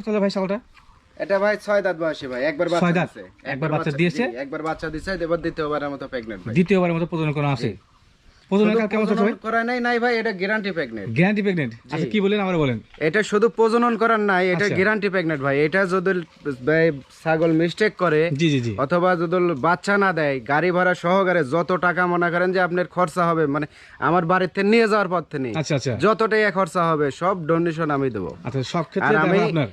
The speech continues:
Speaker 2: হ্যাঁ, সব ক্ষেত্রে দায়ভার আমার। আর যেগুলো আমি গ্যারান্টি দেবো, ওগুলো আমি ছাগল রিটার্ন নেবো, অথবা কথাবার্তা বলে যদি ছাগল চেঞ্জ করে লাই, ছাগল চেঞ্জ করে দেবো।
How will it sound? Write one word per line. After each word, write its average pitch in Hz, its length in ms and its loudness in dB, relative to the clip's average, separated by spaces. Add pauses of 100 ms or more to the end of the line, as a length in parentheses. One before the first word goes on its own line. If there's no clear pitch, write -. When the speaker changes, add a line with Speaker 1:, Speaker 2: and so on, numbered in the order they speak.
(140)
Speaker 2:
হ্যাঁ, 156 260 0
সব 196 260 -2
ক্ষেত্রে 208 300 -4
দায়ভার 175 480 0
আমার। 180 320 2 (420)
আর 139 100 -2
যেগুলো 165 340 4
আমি 196 160 2
গ্যারান্টি 208 400 2
দেবো, 180 180 2
ওগুলো 170 280 2
আমি 175 260 0
ছাগল 160 320 -2
রিটার্ন 160 260 0
নেবো, 180 160 2
অথবা 175 460 2 (300)
কথাবার্তা 175 500 0
বলে 175 320 2
যদি 160 320 -2
ছাগল 165 220 0
চেঞ্জ 190 320 0
করে 214 180 2
লাই, 214 200 2
ছাগল 170 320 -2
চেঞ্জ 175 260 -4
করে 190 180 -2
দেবো। 196 280 0